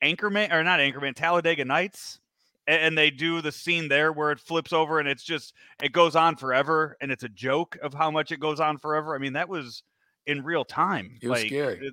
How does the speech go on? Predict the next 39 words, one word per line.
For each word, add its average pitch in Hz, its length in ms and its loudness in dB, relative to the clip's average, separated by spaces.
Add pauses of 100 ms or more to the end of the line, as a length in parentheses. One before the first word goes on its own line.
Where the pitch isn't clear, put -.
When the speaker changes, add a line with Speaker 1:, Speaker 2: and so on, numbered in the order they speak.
Speaker 1:
the 131 80 -8
Speaker 2:
Yeah, 127 60 -6
Speaker 1:
way, 139 140 0
Speaker 2:
you're 135 160 0
right. 135 80 2
Speaker 1:
the 131 80 -6
way 147 60 -2
it 135 160 -6
happened. 139 260 0
He 156 60 4
has 170 180 4
been 160 160 -4
discharged 147 480 -2
from 135 120 -12
the 123 60 -4
hospital, 123 440 -2
though, 113 260 -2 (380)
and 120 100 0
has 127 140 0
said 139 240 4
that 113 100 -2
he's 120 160 -4
gonna 120 180 -4
race 120 240 -2
again, 110 320 -2 (120)
that 110 100 -4
he's 117 220 -8
planning 120 280 -4
on 117 140 -2
coming 123 240 -6
back 117 240 -2
sooner 123 300 -8
than 110 160 -8
later, 110 320 -2 (560)
uh, 98 400 0 (100)
with 113 220 -6
that. 87 300 -2
So, 101 580 -2
uh, 98 120 -2